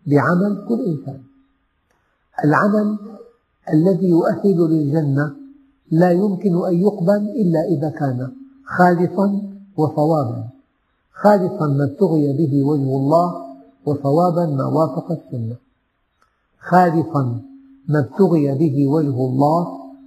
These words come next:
وصوابا ما وافق السنة.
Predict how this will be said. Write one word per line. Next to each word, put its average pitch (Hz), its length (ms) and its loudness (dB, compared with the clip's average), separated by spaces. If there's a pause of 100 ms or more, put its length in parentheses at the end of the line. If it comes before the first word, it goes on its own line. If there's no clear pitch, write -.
(140)
وصوابا 165 840 0 (280)
ما 143 120 -2
وافق 156 420 -2
السنة. 127 480 -10